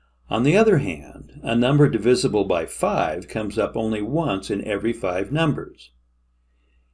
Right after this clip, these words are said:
In ten factorial, there are two numbers, five and ten, which are divisible by five. That means that ten factorial will have two zeros at the end.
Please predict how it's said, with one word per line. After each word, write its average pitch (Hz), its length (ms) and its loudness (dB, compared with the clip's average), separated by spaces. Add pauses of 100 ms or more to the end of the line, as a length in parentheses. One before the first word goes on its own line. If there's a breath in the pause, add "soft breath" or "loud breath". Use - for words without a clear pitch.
(120)
In 104 200 -6
ten 226 340 4
factorial, 90 920 0 (100)
there 101 200 2
are 92 60 -2
two 202 300 2
numbers, 82 640 -4 (280)
five 90 560 -2
and 110 220 -8
ten, 90 500 -4 (380)
which 143 180 0
are 131 80 4
divisible 117 540 4
by 113 200 2
five. - 560 -2 (1200)
That 170 200 0
means 165 260 2
that 143 120 2
ten 147 220 2
factorial 113 800 2
will 107 180 2
have 101 300 -2
two 170 260 2
zeros 104 640 2
at 90 140 -6
the 131 200 0
end. 117 380 -8